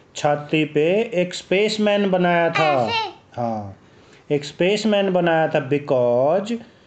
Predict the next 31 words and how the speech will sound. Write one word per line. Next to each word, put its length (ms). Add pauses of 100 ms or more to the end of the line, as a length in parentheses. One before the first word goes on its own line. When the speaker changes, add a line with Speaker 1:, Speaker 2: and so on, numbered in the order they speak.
(160)
Speaker 1:
she 300
knew 320
Jed 340
loved 400
spacemen। 960 (400)
क्योंकि 240
उसको 260
पता 420
था 380
कि 180
Jed 460
को 200
spaceman 760
बहुत 240
अच्छे 440
लगते 340
हैं। 600 (1120)
It's 240
very 420
special 520
to 100
me। 340 (560)
ये 180
मुझे 600 (180)
बहुत 320
अच्छी 340
लगती 440
है। 440
Speaker 2:
कौन 260
Speaker 1:
ये 60
Speaker 2:
कहता? 680